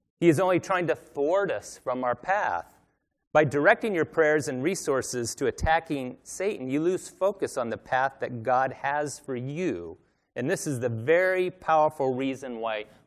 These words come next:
Paul is using the word stand instead of attack.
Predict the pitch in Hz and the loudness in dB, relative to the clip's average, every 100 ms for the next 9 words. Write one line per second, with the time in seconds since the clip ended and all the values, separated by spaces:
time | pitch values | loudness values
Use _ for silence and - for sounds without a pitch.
0 | _ - 160 151 123 110 117 107 131 147 | _ 0 4 4 4 0 -4 -4 0 2
1 | 139 117 113 107 113 107 113 110 104 _ | 2 -2 -8 -10 -8 -4 -2 -4 -6 _
2 | _ - - - - 143 139 131 95 82 | _ -12 -12 -8 -4 -2 -2 -6 -8 -14
3 | 82 - _ _ 123 117 - 120 104 95 | -18 -20 _ _ -8 -6 -4 -4 -4 -10
4 | - 107 82 - - | -6 -6 -6 -14 -20